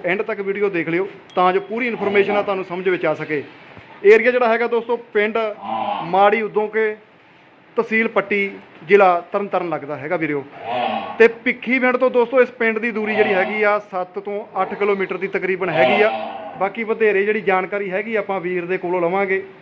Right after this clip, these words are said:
ਇਨਫੋਰਮੇਸ਼ਨ ਪੂਰੀ ਆਪਾਂ ਵੀਰ ਦੇ ਕੋਲੋਂ ਲੈਂਦੇ ਆ। ਬਿਲਕੁਲ ਜਿਹੜੇ ਸੰਪਰਕ ਨੰਬਰ ਹੋਣਗੇ ਵੀਰ ਦੇ ਵੀਡੀਓ ਦੇ ਨੀਚੇ ਵਾਲੇ ਪਾਸੇ ਤੇ ਦੋਸਤੋ ਵੀਡੀਓ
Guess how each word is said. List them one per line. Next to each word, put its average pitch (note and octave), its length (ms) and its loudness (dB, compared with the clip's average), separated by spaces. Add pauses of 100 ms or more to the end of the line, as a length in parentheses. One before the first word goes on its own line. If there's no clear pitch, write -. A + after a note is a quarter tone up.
(120)
ਇਨਫੋਰਮੇਸ਼ਨ F#3 540 -2
ਪੂਰੀ E3+ 280 -4
ਆਪਾਂ F3 140 -4
ਵੀਰ D#3 200 -4
ਦੇ D#3+ 100 -4
ਕੋਲੋਂ F3 180 -2
ਲੈਂਦੇ F3 300 -2
ਆ। F#3 60 -4 (680)
ਬਿਲਕੁਲ B3 280 2
ਜਿਹੜੇ B3+ 180 6
ਸੰਪਰਕ A3+ 400 -2
ਨੰਬਰ A3+ 220 -4
ਹੋਣਗੇ G#3 260 -2
ਵੀਰ F#3+ 220 -4
ਦੇ G3+ 120 0
ਵੀਡੀਓ F#3+ 300 0
ਦੇ G3 340 4 (160)
ਨੀਚੇ E3+ 320 -2
ਵਾਲੇ G3 120 2
ਪਾਸੇ F3 300 -2
ਤੇ E3+ 100 -4
ਦੋਸਤੋ D#3+ 280 -4
ਵੀਡੀਓ F#3 460 -2